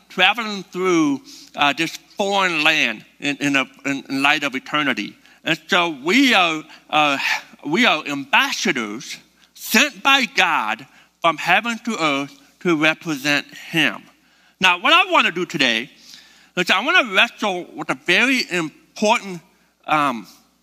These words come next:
a, a very important question. And if you're a follower of Christ, and I know not everybody that's watching is, and if you're not, that's okay. We're just glad that you're watching. But if you're a follower of Christ,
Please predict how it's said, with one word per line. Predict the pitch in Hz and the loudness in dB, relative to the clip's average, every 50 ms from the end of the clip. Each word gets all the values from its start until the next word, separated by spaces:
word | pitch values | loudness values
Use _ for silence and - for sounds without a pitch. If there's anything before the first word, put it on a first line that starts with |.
| _ _ _ _ _ _ _ _ _ _ _ _ _ _ _ _ - _ - | _ _ _ _ _ _ _ _ _ _ _ _ _ _ _ _ -18 _ -4
a, | 156 | -4
a | 165 175 190 202 190 170 156 | -4 -2 -2 -2 -2 -2 0
very | 156 233 294 320 | 0 2 2 2
important | 294 220 - - 208 208 170 151 - | -2 -4 -4 -2 -2 -2 -2 -4 -4
question. | - 165 147 135 - - - 120 90 - - - _ _ _ _ _ _ _ - | 0 2 2 2 0 -4 -10 -10 -10 -12 -16 -20 _ _ _ _ _ _ _ -4
And | 143 151 | -2 -2
if | 165 - - | -2 -2 0
you're | - 269 294 | 0 2 2
a | 277 | 2
follower | - - 226 226 247 269 277 285 | 2 2 2 4 4 2 0 -2
of | 277 - | -4 -4
Christ, | - - 180 127 113 110 147 180 - - - _ _ _ _ _ _ _ _ _ | -4 -2 0 0 0 0 -4 -8 -12 -20 -20 _ _ _ _ _ _ _ _ _
and | - 139 160 | -4 0 0
I | 202 | 0
know | 240 247 226 | 2 0 0
not | 214 208 202 143 | 2 2 2 0
everybody | 170 185 190 180 175 165 | -2 -4 -2 0 0 2
that's | 160 147 - - | 0 0 -2 0
watching | 156 151 151 - - 175 147 | 0 0 0 -2 -4 -6 -4
is, | 117 104 - - - - - _ _ _ - | -4 -4 -6 -10 -18 -20 -20 _ _ _ -10
and | 131 | -10
if | 139 - - | -8 -4 -2
you're | 196 | -2
not, | 190 165 180 - | 0 0 -2 -2
that's | 160 165 - | -4 -4 -4
okay. | - - - 160 147 143 | -6 -6 -2 -2 -2 -2
We're | 131 131 | -4 -6
just | - - - - | -8 -8 -6 0
glad | 160 151 147 143 | 2 2 2 2
that | 147 156 | -2 -6
you're | 143 147 | -6 -4
watching. | 135 131 123 113 - - - 87 85 - _ _ | -2 0 0 0 -2 -4 -16 -18 -18 -20 _ _
But | - 156 143 | -2 -2 -2
if | 160 - - | -2 -6 -4
you're | 175 269 330 | -2 -2 -2
a | 240 | -2
follower | - _ - 208 214 233 262 262 254 254 262 262 247 - - - - - - - - _ | -4 _ 2 2 4 4 2 0 0 -2 0 0 -2 -4 -8 -20 -20 -20 -20 -20 -8 _
of | - - - - - | -2 -2 -2 -2 -4
Christ, | - - 185 151 120 104 104 - | -4 0 0 0 0 -2 -6 -10